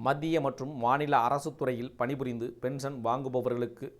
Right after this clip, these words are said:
ஓய்வூதியம் வழங்கப்படுவதைப் போல் மத்-, மத்திய மற்றும் மாநில அரசு பல ஓய்வூதிய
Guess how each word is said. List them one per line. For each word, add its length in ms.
ஓய்வூதியம் 440
வழங்கப்படுவதைப் 840
போல் 220
மத்-, 220
மத்திய 340
மற்றும் 320
மாநில 320
அரசு 220
பல 140
ஓய்வூதிய 340